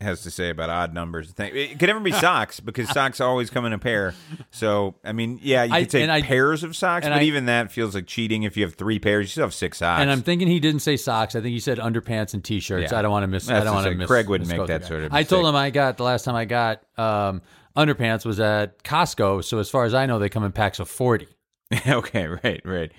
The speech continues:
Speaker 1: Uh, so, he, uh, T J, here's the situation.
Speaker 2: Okay.
Speaker 1: Uh, we're on huge accolades,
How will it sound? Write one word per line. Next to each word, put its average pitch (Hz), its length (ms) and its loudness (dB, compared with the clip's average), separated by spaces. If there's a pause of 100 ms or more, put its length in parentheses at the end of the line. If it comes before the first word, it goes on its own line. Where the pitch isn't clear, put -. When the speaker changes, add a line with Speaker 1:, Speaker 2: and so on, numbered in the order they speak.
(320)
Speaker 1:
Uh, 107 420 6 (340)
so, 127 400 2
he, 135 220 -4 (440)
uh, 98 180 4
T 92 180 -4
J, 117 320 2 (320)
here's 170 320 2
the 165 120 -2
situation. 110 520 -2
Speaker 2:
Okay. 110 240 0 (640)
Speaker 1:
Uh, 87 260 0
we're 101 180 0
on 101 200 -2
huge 135 360 0
accolades, 85 680 0